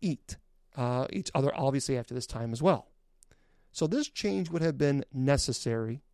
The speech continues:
at that time, since in, in the days and weeks after the flood, vegetation would have been sparse. So without meat to eat, animals would have starved.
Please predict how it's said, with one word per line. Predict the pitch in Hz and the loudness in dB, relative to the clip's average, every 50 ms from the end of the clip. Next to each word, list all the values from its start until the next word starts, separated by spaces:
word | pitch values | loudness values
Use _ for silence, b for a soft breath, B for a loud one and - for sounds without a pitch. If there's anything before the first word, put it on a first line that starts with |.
| _ _ _ _ _ _ | _ _ _ _ _ _
at | - - - | -6 -4 -2
that | 123 113 - | -2 -4 -4
time, | - - - 175 160 127 117 120 123 | -8 -6 -4 -2 0 0 0 0 -2
since | 123 - - 131 123 - - | -2 -2 -2 -4 -4 -4 -6
in, | - - 143 156 | -4 -2 -2 0
in | - - 165 | 0 2 2
the | 185 | 4
days | 180 156 165 156 156 151 135 | 4 4 4 4 4 4 2
and | 139 131 | 0 0
weeks | 123 147 147 - - | 2 0 0 0 0
after | 143 131 - - | 0 0 0 -2
the | 117 113 | -4 -4
flood, | - - 160 170 156 135 | -2 0 0 2 2 2
vegetation | 120 139 139 147 147 - - 151 165 156 - 135 123 | 2 2 2 2 0 0 0 0 0 0 -2 -2 -2
would | 120 120 | 0 0
have | 123 | 0
been | 123 127 | 0 -2
sparse. | 123 - - 180 180 - - - - - - - - _ _ _ _ _ _ _ _ _ _ _ _ _ _ _ _ _ b b b b b b b b b b b b b b | -2 -2 0 0 0 0 -2 -6 -10 -14 -16 -16 -20 _ _ _ _ _ _ _ _ _ _ _ _ _ _ _ _ _ b b b b b b b b b b b b b b
So | - - 160 | -2 2 4
without | 156 143 160 170 180 - | 4 4 4 2 2 2
meat | 135 143 185 220 226 - | 2 2 4 2 2 0
to | - - - | -4 -4 -2
eat, | 143 123 127 - - | -2 -2 -2 -2 0
animals | - 131 147 160 156 143 135 123 | 2 2 2 4 2 2 0 2
would | 120 123 | 2 2
have | 127 131 | 0 0
starved. | - - 208 208 190 - - 65 - - _ - | -2 -2 -2 0 0 -2 -6 -8 -10 -12 _ -20